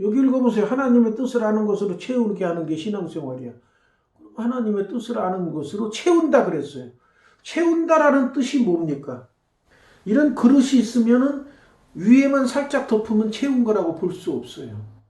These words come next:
채운다는 것은 밑에서부터 점점, 점점 쌓여져 가야 채워지는 거예요. 요한계시록에 나오죠. 성도들의 기도가, 어?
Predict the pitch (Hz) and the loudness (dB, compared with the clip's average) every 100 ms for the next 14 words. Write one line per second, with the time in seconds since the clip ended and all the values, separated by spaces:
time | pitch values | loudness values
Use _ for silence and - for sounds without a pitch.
0 | _ _ _ _ _ _ _ _ - 339 | _ _ _ _ _ _ _ _ -4 2
1 | 330 330 285 277 247 214 254 277 180 208 | 2 2 2 2 2 2 0 0 0 -2
2 | - 262 247 208 214 262 247 240 - - | -2 0 0 -2 -2 0 0 0 -12 -6
3 | 165 180 214 202 202 202 233 214 202 - | -2 4 4 4 0 2 2 2 -2 -10
4 | - - 311 330 311 247 262 - 196 214 | -18 -6 0 4 4 4 0 0 2 2
5 | 247 - 294 262 208 147 120 123 120 - | 2 2 0 2 2 0 -2 -6 -12 -18
6 | _ _ _ _ _ _ _ _ _ _ | _ _ _ _ _ _ _ _ _ _
7 | _ 175 214 208 180 - 143 143 131 131 | _ 0 0 2 0 0 -4 -4 -6 -8
8 | 143 165 147 - 180 156 139 135 135 123 | -8 -10 -12 -10 -10 -8 -8 -8 -6 -8
9 | - - 120 127 120 120 113 _ _ _ | -10 -14 -12 -8 -10 -12 -16 _ _ _
10 | _ _ _ - 160 214 | _ _ _ -18 -14 -14